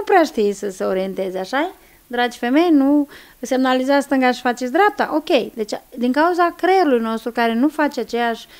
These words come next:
mișcări la fel de rapide ca la creierul bărbatului. În același timp, creierul bărbatului, care este un creier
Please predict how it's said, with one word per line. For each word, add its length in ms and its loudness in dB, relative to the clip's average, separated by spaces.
mișcări 440 -2
la 120 2
fel 180 -4
de 100 -2
rapide 340 -2
ca 140 -2
la 100 2
creierul 340 -2
bărbatului. 680 -8
În 140 -4
același 420 0
timp, 240 0
creierul 320 0
bărbatului, 680 -4
care 240 -4
este 220 -6
un 100 -6
creier 440 -4